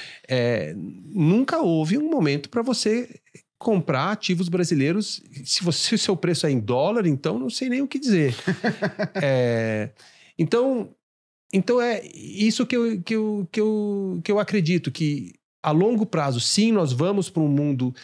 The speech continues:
Speaker 1: em que a, passivo, indexado, listado, grande, pagador de renda, tende a ser um, uma proporção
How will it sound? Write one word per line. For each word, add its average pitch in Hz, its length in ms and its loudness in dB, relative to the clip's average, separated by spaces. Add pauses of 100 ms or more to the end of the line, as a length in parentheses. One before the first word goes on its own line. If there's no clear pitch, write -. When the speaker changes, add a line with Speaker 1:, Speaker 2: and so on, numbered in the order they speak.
(220)
Speaker 1:
em 135 140 0
que 147 160 0
a, 139 120 -4 (440)
passivo, 143 640 2
indexado, 135 1040 0 (340)
listado, 147 920 0
grande, 139 800 2
pagador 143 460 -2
de 139 100 0
renda, 151 340 2
tende 185 360 0
a 151 40 2
ser - 380 -2 (100)
um, 151 200 0
uma 135 260 -2
proporção 147 640 -2